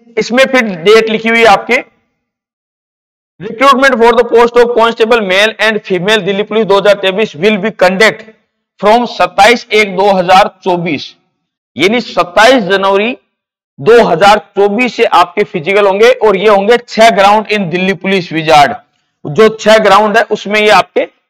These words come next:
होंगे लाडलो। ये notice मैं आपको Commando Academy का जो हमारा Telegram group है उसमें भी दे दूंगा। ये नहीं, आपके सत्ताईस जनवरी से दिल्ली पुलिस के physical होंगे, ध्यान रखना, सत्ताईस जनवरी दो हज़ार चौबीस से। अभी भी आपके पास में एक महीने का समय है,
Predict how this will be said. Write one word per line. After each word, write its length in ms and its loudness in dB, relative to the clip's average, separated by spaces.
होंगे 240 2
लाडलो। 400 0
ये 80 -2
notice 320 -4
मैं 100 -6
आपको 260 -2
Commando 360 -2
Academy 340 -4
का 80 2
जो 120 0
हमारा 260 2
Telegram 480 -2
group 240 -2
है 40 -4
उसमें 300 -6
भी 80 -4
दे 120 -2
दूंगा। 260 -2
ये 260 0
नहीं, 220 -2
आपके 340 0
सत्ताईस 640 0
जनवरी 500 -2
से 180 -4
दिल्ली 240 -4
पुलिस 300 -6
के 120 -6
physical 460 -6
होंगे, 200 -8
ध्यान 220 -10
रखना, 200 -20
सत्ताईस 320 -2
जनवरी 300 -4
दो 200 -2
हज़ार 320 0
चौबीस 380 -8
से। 140 -8
अभी 220 2
भी 160 0
आपके 320 0
पास 240 0
में 140 -4
एक 260 -2
महीने 360 -4
का 180 0
समय 380 -6
है, 140 -2